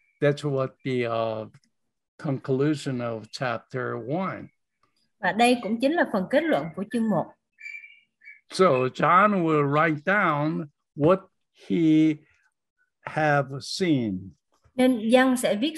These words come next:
Speaker 2: xuống những gì mà ông đã thấy.
Speaker 1: Chapter two and three.
Speaker 2: Là chương hai và chương ba.
Speaker 1: Because, uh, Apostle John was the, um,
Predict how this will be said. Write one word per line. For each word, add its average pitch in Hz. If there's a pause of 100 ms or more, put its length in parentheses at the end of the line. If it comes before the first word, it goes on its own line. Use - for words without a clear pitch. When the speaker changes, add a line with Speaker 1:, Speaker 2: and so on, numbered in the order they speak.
Speaker 2:
xuống 285
những 233
gì 190
mà 175
ông 220
đã 190
thấy. 233 (1080)
Speaker 1:
Chapter 151 (160)
two 160
and 127 (100)
three. 160 (1160)
Speaker 2:
Là 185 (260)
chương 254
hai 240
và 190
chương 220
ba. 214 (1000)
Speaker 1:
Because, 151 (120)
uh, 131 (200)
Apostle 160
John 139
was 131
the, 131
um, 120